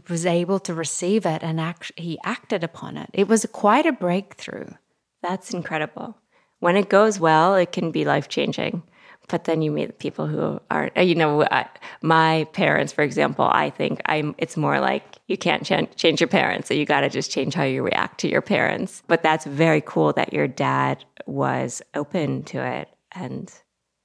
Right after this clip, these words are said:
Speaker 2: and it worked.
Speaker 1: Yeah. Well, my last question, and we, it naturally came up at the beginning,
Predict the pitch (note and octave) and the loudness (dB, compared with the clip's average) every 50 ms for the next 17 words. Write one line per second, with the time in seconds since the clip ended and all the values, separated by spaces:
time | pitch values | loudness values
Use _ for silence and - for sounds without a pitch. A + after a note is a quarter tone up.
0 | _ _ _ _ _ _ _ - C#3 C3 - C#3+ D#3+ F#3 F3+ F#3+ _ - - - | _ _ _ _ _ _ _ -10 -8 -6 -4 -4 -4 -4 -4 -6 _ -18 -20 -20
1 | _ _ - - E3+ E3+ F3 E3+ D3+ D#3 E3 - _ _ _ - A3 A3+ A3+ A3+ | _ _ -12 -8 -6 -6 -6 -8 -10 -14 -18 -20 _ _ _ 2 4 4 4 4
2 | - - _ _ _ - - G#3 G#3 G#3+ G#3+ A3 A#3+ C4+ C#4+ - - - G3+ E3+ | 2 -2 _ _ _ -4 0 2 4 6 6 6 6 4 2 0 -2 -2 -2 -2
3 | - - - - E3 D#3 D#3+ D#3+ - - - F3+ F3 F3 F3 F3 F3 F3 F3+ E3 | -2 -6 -4 -4 -2 -2 -2 -4 -6 -6 -4 -4 -2 -2 -2 -2 -2 -4 -4 -6
4 | - - _ _ _ _ _ _ _ _ _ - F#3 F#3 - - G#3 - F#3 G3 | -8 -12 _ _ _ _ _ _ _ _ _ -4 -2 0 2 2 2 2 4 2
5 | A3 C4 - - - - G#3 G3 F#3 - - F3 F3 E3 D#3+ D#3 D#3+ - - - | 2 2 0 -4 -2 0 0 0 0 0 -2 -2 -2 0 -2 -4 -6 -8 -12 -12
6 | - E3 D#3 E3 D#3 E3+ E3+ D#3+ D#3 D3+ D3+ D3+ D#3 | -12 -10 -10 -10 -6 -4 -4 -4 -4 -4 -4 -6 -8